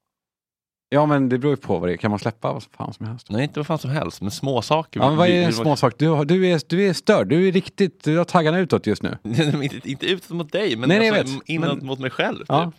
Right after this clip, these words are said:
Speaker 2: Ja.
Speaker 1: Vad är det, vad är det då? Vad, vad, berätta, vad var det som triggade loss det?
Speaker 2: Ah, men det är ju bara små saker, liksom. Först att jag själv kommer upp lite sent och så här, ja, men jag, jag känner mig alltid lite misslyckad när jag är,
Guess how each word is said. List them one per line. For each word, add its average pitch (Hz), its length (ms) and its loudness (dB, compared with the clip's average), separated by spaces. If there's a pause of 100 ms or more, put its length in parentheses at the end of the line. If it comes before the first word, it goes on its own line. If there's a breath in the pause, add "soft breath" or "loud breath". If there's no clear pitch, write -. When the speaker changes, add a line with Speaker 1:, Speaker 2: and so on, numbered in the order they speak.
(100)
Speaker 2:
Ja. 101 200 -10 (120)
Speaker 1:
Vad 160 140 0
är 175 40 0
det, 170 80 -2
vad 156 120 -2
är 170 60 0
det 160 80 -2
då? 104 80 -2
Vad, 143 220 0
vad, 160 360 -2
berätta, 165 260 0
vad 156 200 0
var 151 140 0
det 151 60 -2
som 139 120 -6
triggade 147 280 -2
loss 156 220 -2
det? - 180 -8 (160)
Speaker 2:
Ah, 98 320 -8
men 101 80 -6
det 107 60 -2
är - 20 -2
ju 117 60 -2
bara 127 240 -6
små 143 420 -6
saker, 131 580 -4
liksom. 95 320 -6
Först - 640 -6
att 123 160 -4
jag 120 140 -2
själv 120 400 -2
kommer 120 240 -4
upp 117 120 -4
lite 120 160 -10
sent 104 420 -6
och 101 80 -10
så - 80 -2
här, 92 220 2
ja, 80 200 -2
men 101 160 -4
jag, 104 240 -4
jag 101 180 -4
känner 104 180 -4
mig 101 100 0
alltid 95 220 -4
lite 87 560 -4
misslyckad 95 580 -6
när 82 80 -6
jag 87 100 -2
är, 82 360 -4